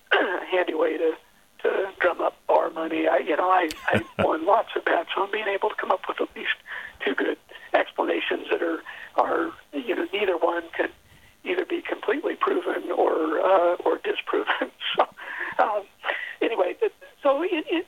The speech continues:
Speaker 1: so back to your, to your question about, that's kind of a long way around a, a short answer, which is, yeah, I think it would be good to have some regional discussion,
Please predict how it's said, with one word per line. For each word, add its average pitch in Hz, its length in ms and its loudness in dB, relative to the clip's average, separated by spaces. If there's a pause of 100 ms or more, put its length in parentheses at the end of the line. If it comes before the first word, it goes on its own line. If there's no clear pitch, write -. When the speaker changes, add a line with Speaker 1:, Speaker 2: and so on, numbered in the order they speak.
Speaker 1:
so 262 60 -2
back - 320 2
to 220 120 -8
your, 269 160 -2
to - 200 -8
your - 140 0
question 285 540 0
about, 185 360 4
that's 220 180 2 (140)
kind 262 160 2
of - 80 -2
a - 40 2
long 196 400 4
way 175 140 4
around 175 540 2
a, 160 160 2 (420)
a - 80 4
short 214 320 2
answer, 190 440 -2
which - 220 -4
is, 190 140 -2
yeah, 202 180 6
I 160 140 -2
think - 180 -6
it 214 80 0
would 202 160 -2
be 165 120 -4
good - 240 -2
to - 60 -2
have - 280 0
some - 140 -6
regional 175 340 -2
discussion, - 580 0